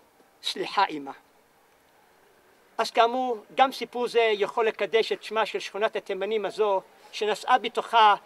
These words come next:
בנוסף לעוני ולצפיפות הנוראה, גם פיוטיות של חיים, שפעמים, אם אי פעם נאמין כולנו, שאלוהים עתיד להניח כתר על ראשה של ירושלים, אבני החן הנסתרות באותו כתר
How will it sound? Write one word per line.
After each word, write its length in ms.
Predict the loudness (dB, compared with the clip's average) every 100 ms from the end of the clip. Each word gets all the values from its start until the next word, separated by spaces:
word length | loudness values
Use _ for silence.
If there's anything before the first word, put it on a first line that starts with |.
| -10
בנוסף 520 | 0 0 2 2 2 4
לעוני 420 | 4 4 4 0
ולצפיפות 580 | 0 -2 -2 -8 -6 -4
הנוראה, 460 | 0 0 4 6 6 2 _ _ 0
גם 160 | 0
פיוטיות 580 | 2 -6 -6 -6 -8 -6
של 140 | -4
חיים, 460 | -4 -4 -2 -2 -4 -6 _ -4
שפעמים, 560 | -2 2 2 2 -2 -4
אם 160 | -4 0
אי 180 | 4 4 6
פעם 280 | 6 6
נאמין 340 | 4 2 0 -4
כולנו, 480 | -2 4 6 6 -2 -8 _ _
שאלוהים 380 | -6 0 2 4 4
עתיד 360 | 2 0 2
להניח 580 | 4 4 4 4 4 0 -16 _
כתר 240 | -2 0
על 180 | 4 4
ראשה 260 | 2 2 0
של 180 | 0 -2
ירושלים, 680 | -2 -2 4 6 4 2 -10 _ _ _ -20 -4
אבני 280 | -4 2 4
החן 300 | 4 4 -2
הנסתרות 500 | -2 -2 0 2 2
באותו 340 | 0 -2 -4 -2
כתר 420 | -4 0 0 0